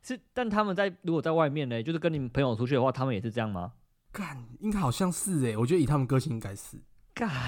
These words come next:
Speaker 1: <laughs> 欸，如果我是他朋友，我会笑出来欸。
Speaker 2: 干，我觉得笑出来，<laughs> 我一定会，我一定会嘴爆他们，太恶了啦，太过分了。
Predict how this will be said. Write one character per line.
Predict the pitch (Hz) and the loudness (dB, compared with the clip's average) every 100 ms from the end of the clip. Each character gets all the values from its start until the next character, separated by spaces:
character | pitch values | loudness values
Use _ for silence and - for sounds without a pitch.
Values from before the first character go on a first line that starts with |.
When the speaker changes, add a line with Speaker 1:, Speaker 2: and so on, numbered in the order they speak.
| 127 180 - - - - | 0 0 -2 -8 -10 -12
Speaker 1:
<laughs> | - - - - - 403 - | -12 -20 -16 -12 -8 -8 -4
欸， | 147 139 | 0 2
如 | 143 | 4
果 | 196 | 6
我 | 143 | 4
是 | 180 | 4
他 | 196 | 0
朋 | 165 | 0
友， | 156 | -2
我 | 127 | -2
会 | |
笑 | 170 151 | -2 -2
出 | 143 131 | -4 -6
来 | 107 92 | -6 -8
欸。 | 85 127 _ _ _ - - _ _ | -12 -16 _ _ _ -20 -20 _ _
Speaker 2:
干， | - 113 | -12 -8
我 | 113 | -8
觉 | 123 | -6
得 | 139 | -4
笑 | - | -4
出 | 135 117 | -2 0
来， | 131 | 0
<laughs> | - | 4
我 | 170 | 4
一 | 170 | 4
定 | 175 | 2
会， | 175 160 | 0 0
我 | 135 | 0
一 | |
定 | 143 | 0
会 | 175 | -2
嘴 | 156 113 | -4 -2
爆 | 139 | -2
他 | 143 | -2
们， | 120 | -4
太 | 120 226 - | -4 -6 -6
恶 | 131 107 | -8 -8
了 | 107 107 | -8 -8
啦， | 107 107 110 135 - _ _ _ - 302 - | -8 -6 -8 -10 -18 _ _ _ -12 -12 -8
太 | - 180 156 | -6 -6 -4
过 | 156 135 | 0 0
分 | 143 127 | 0 -2
了。 | 110 104 | -4 -12